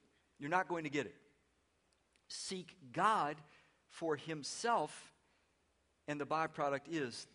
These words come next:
the very ease, the very inner peace that Jesus talked about.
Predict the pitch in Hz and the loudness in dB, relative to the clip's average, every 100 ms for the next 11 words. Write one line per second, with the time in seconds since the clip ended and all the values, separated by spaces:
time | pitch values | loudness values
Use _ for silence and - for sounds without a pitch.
0 | - 127 139 131 131 139 147 123 107 - | -10 -2 0 0 -2 -6 -4 -4 -6 -10
1 | 117 131 123 - 131 120 - 143 117 - | -4 -2 -2 -4 -6 -6 -4 -6 -6 -12
2 | - 113 123 117 117 - 120 104 - 101 | -14 -10 -8 -8 -10 -4 -2 -2 -6 -8
3 | 98 | -8